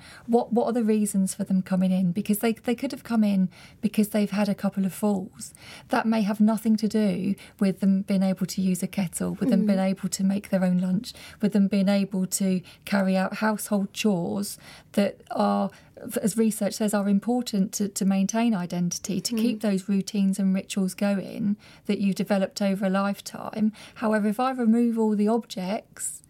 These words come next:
Speaker 1: so, so for example, today you've probably used over ten objects in order to,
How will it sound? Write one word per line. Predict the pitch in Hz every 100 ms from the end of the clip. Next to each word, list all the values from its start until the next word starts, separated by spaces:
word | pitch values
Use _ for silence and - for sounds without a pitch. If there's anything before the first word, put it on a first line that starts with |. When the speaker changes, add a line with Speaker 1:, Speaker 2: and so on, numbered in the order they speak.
| - -
Speaker 1:
so, | - 240 233 240
so | 220 247
for | 220 226
example, | - 233 226 226
today | 220 214 247
you've | 214 190 220 214 -
probably | 220 214 208
used | 202 196 180 180 - - - - - _ _ _ - _ _ - -
over | 269 262 247
ten | 240 - 226
objects | 208 170 - - -
in | 190
order | 185 185 196
to, | - 208